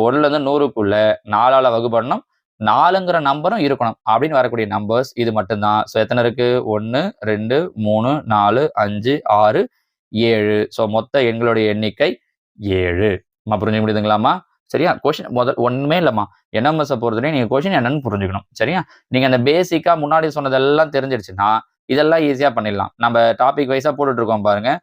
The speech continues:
அஹ், அதெல்லாம் கொஞ்சம் நல்லா தெளிவா பாத்துக்கோங்க. அதே மாதிரி இந்த கொஸ்டின்ஸ் எல்லாமும் திரும்ப திரும்ப எழுதுங்க. நான் இது முடிஞ்ச பிறகு கடைசியா ஒரு அஞ்சு கொஸ்டின் நான் உங்களுக்கு ஹோம்வொர்க் தரேன். சரிங்களா? இருநூத்தி ஐம்பத்தி ஒன்பது. நாற்பத்தி இரண்டு எண்ணிக்கை கொண்ட வகுப்பில் கவிதா தேர்வில் மேலிருந்து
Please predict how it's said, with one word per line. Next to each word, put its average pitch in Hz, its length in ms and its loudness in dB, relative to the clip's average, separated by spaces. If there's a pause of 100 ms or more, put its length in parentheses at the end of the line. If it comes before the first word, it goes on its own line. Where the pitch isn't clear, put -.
(260)
அஹ், 120 340 4
அதெல்லாம் 151 580 2
கொஞ்சம் 135 180 -2
நல்லா 131 160 2 (100)
தெளிவா 131 360 2
பாத்துக்கோங்க. 104 480 -2 (160)
அதே 131 300 0
மாதிரி 175 220 0
இந்த 151 280 -2
கொஸ்டின்ஸ் 160 380 -2
எல்லாமும் 156 280 -4
திரும்ப 147 220 -6
திரும்ப 139 180 -2
எழுதுங்க. 104 360 -2 (320)
நான் 127 140 2
இது 123 100 0
முடிஞ்ச 160 240 -2
பிறகு 151 200 0
கடைசியா 139 340 0
ஒரு 123 100 0
அஞ்சு 127 160 -4
கொஸ்டின் 123 240 -6
நான் 120 100 0
உங்களுக்கு 107 220 -4
ஹோம்வொர்க் 123 300 -4
தரேன். 92 180 -10 (140)
சரிங்களா? 110 300 -2 (380)
இருநூத்தி 117 340 0
ஐம்பத்தி 107 320 -2
ஒன்பது. 95 380 0 (800)
நாற்பத்தி 156 560 2
இரண்டு 123 360 0 (420)
எண்ணிக்கை 143 400 0
கொண்ட 113 280 -2
வகுப்பில் 104 500 -2 (320)
கவிதா 127 440 2 (240)
தேர்வில் 143 500 0
மேலிருந்து 143 680 0